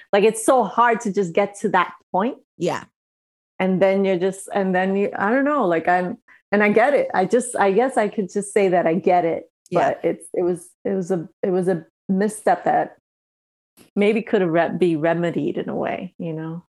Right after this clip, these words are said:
Speaker 2: Yes, for sure. So let's just
Speaker 1: Right.
Speaker 2: hope that, you know, we have more of these conversations, um, you know, within our own, just, it starts at home. You know?
Speaker 1: Exactly.
Speaker 2: It starts at
Speaker 1: <laughs>
Speaker 2: home. It starts with ourselves. Like, how am I?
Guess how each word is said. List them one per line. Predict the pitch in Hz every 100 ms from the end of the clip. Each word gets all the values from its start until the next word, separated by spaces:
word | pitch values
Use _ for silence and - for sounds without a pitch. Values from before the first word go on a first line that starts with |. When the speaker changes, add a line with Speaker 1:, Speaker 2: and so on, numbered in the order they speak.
| -
Speaker 2:
Yes, | 175 127 175 - - _ _ _ _
for | 196 175
sure. | 175 - 147 127 190 _ _ -
So | 254
let's | 247 294
just | 339 330
Speaker 1:
Right. | 262
Speaker 2:
hope | 262
that, | 254 226
you | - 208
know, | 180
we | 190
have | 196 175
more | 180 196 202
of | 185
these | 196
conversations, | - 196 196 185 165 165 175 180 170 165 170 165 - _ _ _
um, | 165 160 156 156 147 143 -
you | 190 180
know, | 160
within | 160 185 180 190 175 175
our | 165 -
own, | 175 170 - -
just, | 285 - _
it | 254
starts | - 294 294
at | 247
home. | 262 240 233 285 _ _ _ _ _ _ -
You | 220 185
know? | 190
Speaker 1:
Exactly. | 262 226 165 - - 185
Speaker 2:
It | 247
starts | 330 - 381
at | 392 -
Speaker 1:
<laughs> |
Speaker 2:
home. | 202 208 226
It | 277
starts | 330 330
with | 320
ourselves. | 285 277 311 403 247
Like, | 160 226
how | 214 302 320
am | 294
I? | 359 508 180